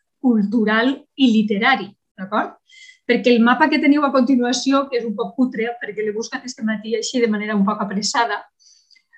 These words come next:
però bé, el mapa el que vol, el que volia simplement és situar Fuster. Fuster és un autor que naix a Sueca, sabeu, a València, a prop,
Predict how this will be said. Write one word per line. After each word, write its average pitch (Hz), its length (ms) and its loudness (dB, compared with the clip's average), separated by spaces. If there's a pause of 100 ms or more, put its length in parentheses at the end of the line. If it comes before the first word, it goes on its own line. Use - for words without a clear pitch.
però 247 180 6
bé, 262 380 4
el 269 160 4
mapa 311 500 6
el 240 120 -4
que 233 100 0
vol, 262 240 2 (380)
el 240 100 -8
que 208 120 -8
volia 240 360 2
simplement 262 560 4
és 262 260 2
situar 240 800 4
Fuster. - 400 -10 (1000)
Fuster 233 400 2
és 247 80 4
un 254 100 6
autor 269 420 4 (180)
que 220 140 2
naix 262 460 4
a 202 100 -10
Sueca, 277 500 2 (1040)
sabeu, 226 440 -2 (640)
a 185 80 -6
València, 254 680 6
a 202 100 -4
prop, 214 360 -2